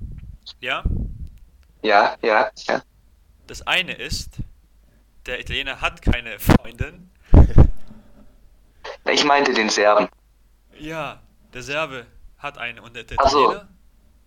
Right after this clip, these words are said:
Speaker 2: Ja, aber das, ich, ich fand's beim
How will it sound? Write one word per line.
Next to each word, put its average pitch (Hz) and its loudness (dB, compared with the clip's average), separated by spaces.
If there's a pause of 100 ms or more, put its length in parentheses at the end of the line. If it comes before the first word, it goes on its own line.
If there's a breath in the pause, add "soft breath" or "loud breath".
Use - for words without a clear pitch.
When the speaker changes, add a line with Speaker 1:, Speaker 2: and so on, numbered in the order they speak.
(1600)
Speaker 2:
Ja, 117 4
aber 117 2
das, 113 -2 (200)
ich, - -2 (120)
ich 123 -2
fand's 131 0
beim 120 0